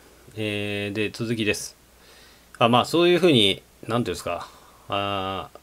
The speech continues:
ー、為替をいじったり、まあ、公的資金投入したり、まあ、一、い-、い-、ゲインズのやるのは、まあ、インフラ整備ですね。えー、ニューディール政策の時はケインズ主義を取られたって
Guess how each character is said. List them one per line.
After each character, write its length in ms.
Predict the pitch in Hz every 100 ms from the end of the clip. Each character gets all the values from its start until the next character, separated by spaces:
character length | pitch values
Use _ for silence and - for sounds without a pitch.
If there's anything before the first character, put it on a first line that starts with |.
| -
ー、 240 | 110 113
為 100 | -
替 40 | 123
を 60 |
い 100 | 120
じ 100 | 117
っ 60 | 123
た 160 | -
り、 220 | 90 87 - _ _ _ _ _ - _ _ _ _ -
ま 260 | 110 92 -
あ、 60 | - _
公 120 | 113 113
的 200 | 117 117
資 100 | -
金 200 | 92 87
投 140 | 104
入 120 | 110
し 80 | 101
た 80 | 98
り、 140 | 82
ま 100 | 110
あ、 40 | 107
一、 220 | 101 185
い-、 200 | 135 117 -
い-、 240 | - - -
ゲ 120 | 190
イ 60 | 208
ン 60 |
ズ 100 | 131
の 60 | 104
や 120 | 101
る 80 | 104
の 100 | 98
は、 100 | 92
ま 100 | 98
あ、 40 |
イ 100 | 110
ン 40 | 180
フ 80 |
ラ 260 | 214 202 190 - _ _ _
整 140 | - 208
備 120 | 123
で 80 | 78
す 120 | -
ね。 240 | 107 101 - _ _ _ _ _ _ _ _ _ _ -
え 800 | 107 107 104 101 101 98 95 92 - -
ー、 40 | 117
ニ 60 |
ュ 20 | 139
ー 40 |
デ 60 | 151
ィ 100 | 147
ー 20 | 147 139 -
ル 20 | -
政 200 | - 147
策 240 | 131 95 92
の 120 | 90
時 400 | 92 92 90 87
は 200 | 95 87
ケ 140 | - 113
イ 20 |
ン 100 | 101
ズ 300 | 92 101 80 - -
主 160 | - -
義 260 | 98 85 -
を 80 | 95
取 120 | 113
ら 120 | 110
れ 60 | 90
た 100 |
っ 20 |
て 60 | 85